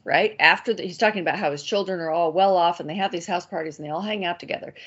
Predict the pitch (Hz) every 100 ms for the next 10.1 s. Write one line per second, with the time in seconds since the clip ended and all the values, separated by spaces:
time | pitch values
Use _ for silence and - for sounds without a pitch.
0 | - 147 - 175 208 277 247 247 240 269
1 | - 156 160 139 - 151 147 165 165 147
2 | - - 151 147 143 - 127 - - -
3 | - - - - - 190 180 - - _
4 | _ - - _ - 175 - 196 175 156
5 | 143 143 _ _ _ _ _ - 170 -
6 | - - 202 202 185 175 180 - 147 -
7 | - 202 196 185 160 143 180 185 151 151
8 | 139 143 - 202 180 - 185 185 _ 165
9 | 143 143 - - 147 - 196 170 - -